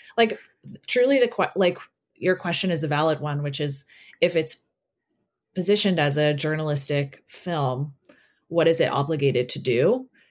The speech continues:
in terms of how it analyzes Navalny as a political figure? But it's strange because within Russia, it's like there is opposition and then there is Putin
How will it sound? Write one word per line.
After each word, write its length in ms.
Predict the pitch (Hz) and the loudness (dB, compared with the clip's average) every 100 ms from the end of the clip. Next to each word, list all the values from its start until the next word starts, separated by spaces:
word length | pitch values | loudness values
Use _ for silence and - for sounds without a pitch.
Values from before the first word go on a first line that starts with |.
| _ | _
in 100 | 170 160 | -4 -4
terms 320 | 175 160 143 | -2 -2 0
of 80 | 147 | -2
how 320 | 147 139 139 | 0 2 4
it 220 | 143 - _ _ _ _ _ _ _ _ _ | 2 -2 _ _ _ _ _ _ _ _ _
analyzes 760 | 160 156 151 139 135 139 139 | -2 0 2 2 2 0 -2
Navalny 600 | 160 147 139 147 175 190 | -2 -2 0 0 0 0
as 180 | - 151 | 0 -2
a 40 | 143 | -2
political 440 | 160 151 143 143 | -2 -2 -2 -4
figure? 600 | 139 147 139 196 240 262 - - - - _ | -4 -4 -2 -2 -2 -4 -12 -20 -20 -20 _
But 100 | 196 | 2
it's 140 | 208 | 2
strange 320 | - 254 285 202 | 0 0 0 0
because 280 | 185 180 | 0 0
within 280 | 175 175 196 | 0 0 0
Russia, 300 | 175 190 156 | 2 0 0
it's 240 | 151 143 151 | -2 -2 -4
like 240 | 143 139 - - _ _ _ _ _ _ _ _ _ - | -6 -6 -20 -20 _ _ _ _ _ _ _ _ _ 0
there 180 | 196 196 | 2 4
is 120 | 190 | 2
opposition 760 | 165 170 156 151 - 160 165 - | -2 -4 -2 -2 -2 -4 -4 -6
and 160 | 170 160 | -2 -2
then 100 | 160 | 0
there 140 | 147 | 2
is 120 | 139 | 0
Putin 580 | 139 190 185 151 147 147 | 0 0 0 -2 -4 -6